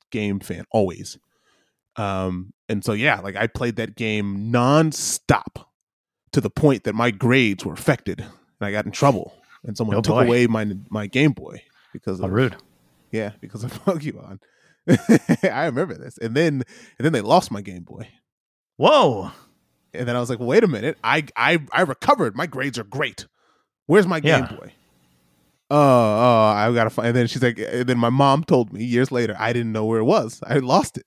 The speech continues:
Speaker 1: I, I forgot where I put it. And
Speaker 2: She
Speaker 1: then it
Speaker 2: didn't
Speaker 1: became
Speaker 2: get you
Speaker 1: my
Speaker 2: another one?
Speaker 1: fault. No, because it
Speaker 2: What?
Speaker 1: was my fault in the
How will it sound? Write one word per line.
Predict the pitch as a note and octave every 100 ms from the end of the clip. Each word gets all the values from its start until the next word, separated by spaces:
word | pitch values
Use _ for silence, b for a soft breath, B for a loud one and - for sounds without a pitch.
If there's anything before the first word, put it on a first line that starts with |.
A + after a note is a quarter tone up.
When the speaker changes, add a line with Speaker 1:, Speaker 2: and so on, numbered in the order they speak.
| _
Speaker 1:
I, | -
I | A2 A2+
forgot | - G#2+ A#2+
where | C3 C#3+
I |
put | - B3
it. | - _ _ _ _ _ _ _ _ _ _ _ _ _ _
And | C3 C3 B2
Speaker 2:
She |
Speaker 1:
then | D3+
it | F#3+
Speaker 2:
didn't | F#3
Speaker 1:
became | D#3
Speaker 2:
get | G3
you | G3
Speaker 1:
my |
Speaker 2:
another | G3+ G#3+
one? | A#3+ G#3+
Speaker 1:
fault. | - _ _ _ -
No, | B3 D#4+ B3+ C3
because | A#3 C#5
it | C#5
Speaker 2:
What? |
Speaker 1:
was | F#3 G3+
my | G#3+ A3+
fault | - A#3+
in |
the | A3+